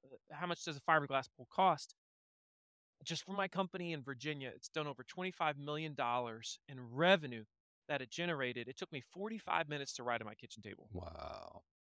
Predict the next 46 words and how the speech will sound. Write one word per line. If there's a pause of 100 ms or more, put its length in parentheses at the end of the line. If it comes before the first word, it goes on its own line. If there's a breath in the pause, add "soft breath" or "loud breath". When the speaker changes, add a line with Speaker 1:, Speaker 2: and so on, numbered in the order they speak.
(760)
Speaker 2:
That's
Speaker 1:
That's
Speaker 2:
wild,
Speaker 1:
a,
Speaker 2:
man. (420)
Speaker 1:
that's
Speaker 2:
<clears throat>
Speaker 1:
unbelievable
R
O
I. (320)
And
so
that's
why
I
say, (120)
like,
I'm
looking
for
evergreen, (380)
the
gift
that
keeps
on
giving. (520)
I
just
have
to
say
this
on
the
side,
though. (1120)
I
would
bring
in
on
the
sales
side,